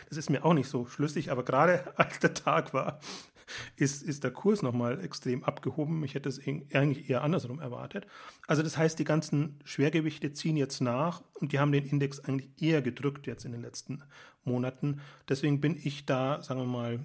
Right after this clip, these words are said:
vorsichtig optimistisch gerade, äh, weil wir einfach jetzt auch diese beiden Rücksetzer ein bisschen, ähm, en-, entschärft hatten und jetzt, ähm, im schlimmsten Fall aus meiner Sicht in eine Seitwärtsbewegung gehen,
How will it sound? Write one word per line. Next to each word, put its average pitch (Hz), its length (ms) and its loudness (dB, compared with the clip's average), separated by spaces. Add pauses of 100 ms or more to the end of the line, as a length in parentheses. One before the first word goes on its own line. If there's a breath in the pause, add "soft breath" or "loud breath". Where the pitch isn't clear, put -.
(220)
vorsichtig 143 480 0
optimistisch 139 640 -2
gerade, 127 520 -6 (400 loud breath)
äh, 131 280 0
weil 135 140 2
wir 135 160 2
einfach 135 180 0
jetzt 127 160 -2
auch 139 140 -4
diese 127 180 -4
beiden 123 240 0
Rücksetzer 139 640 -2
ein 127 120 -4
bisschen, 139 560 -4
ähm, 131 340 -8 (240)
en-, 143 240 -6
entschärft 139 640 -2
hatten 139 320 -2
und 131 160 -2
jetzt, - 320 -4 (520 loud breath)
ähm, 127 280 0 (360)
im 147 120 -2
schlimmsten 170 380 4
Fall 135 540 2
aus 113 100 -4
meiner 131 220 0
Sicht 123 200 -6
in 147 60 -4
eine 120 100 -4
Seitwärtsbewegung 143 840 -2
gehen, 135 320 -2